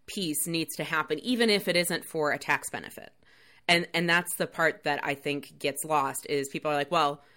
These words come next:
i-, if they don't need this letter for their taxes, we don't send them anything." It's like,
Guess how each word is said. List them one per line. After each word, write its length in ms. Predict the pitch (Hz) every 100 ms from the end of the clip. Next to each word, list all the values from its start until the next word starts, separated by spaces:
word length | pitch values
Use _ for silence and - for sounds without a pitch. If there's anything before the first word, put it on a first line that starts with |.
| _ _ _ 180
i-, 80 | -
if 140 | 185
they 100 | 196
don't 180 | 185 196
need 200 | 190 185
this 180 | 180 165
letter 220 | 170 170
for 140 | 160 160
their 100 | 147
taxes, 640 | 151 135 - 143 113 143
we 100 | 160
don't 160 | 156 -
send 180 | 143
them 100 | 135
anything." 340 | 143 139 107 101
It's 120 | -
like, 140 | -